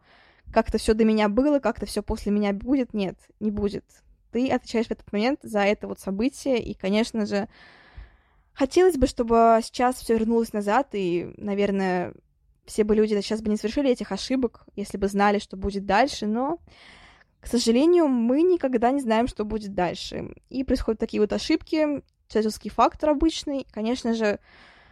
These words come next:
влияние огромного количества людей, которые начинают просто бояться, начинают пугаться сильно, начинают тревожиться, как-то нестись в разные стороны, пытаться убежать оттуда.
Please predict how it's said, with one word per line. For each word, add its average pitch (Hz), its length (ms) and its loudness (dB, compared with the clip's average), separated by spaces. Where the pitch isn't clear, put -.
влияние 240 380 4
огромного 240 320 4
количества 220 360 -2
людей, 208 260 2
которые 190 360 -4
начинают 196 360 -2
просто 208 260 -4
бояться, 202 520 2
начинают 202 520 -2
пугаться 214 500 -2
сильно, 247 380 -2
начинают 202 400 -4
тревожиться, 233 580 0
как-то - 360 -12
нестись 220 300 -6
в - 40 -20
разные 208 280 0
стороны, 262 420 2
пытаться 208 420 -4
убежать 226 460 0
оттуда. 240 460 -2